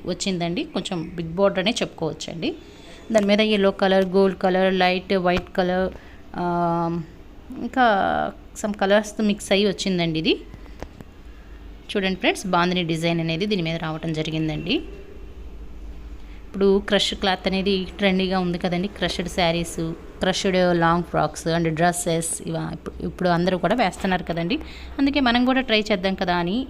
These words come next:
ఇది చేయటం జరిగిందండి. చూస్తున్నారు కదండి, బాడీ పార్ట్ వచ్చేసరికి, ఆ, లైట్ ఎల్లో అని చెప్పలేము, డార్క్ ఎల్లో అని చెప్పలేము, కానీ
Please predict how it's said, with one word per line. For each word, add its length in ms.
ఇది 140
చేయటం 220
జరిగిందండి. 600
చూస్తున్నారు 320
కదండి, 220
బాడీ 260
పార్ట్ 260
వచ్చేసరికి, 800
ఆ, 360
లైట్ 460
ఎల్లో 560
అని 180
చెప్పలేము, 340
డార్క్ 360
ఎల్లో 180
అని 180
చెప్పలేము, 280
కానీ 240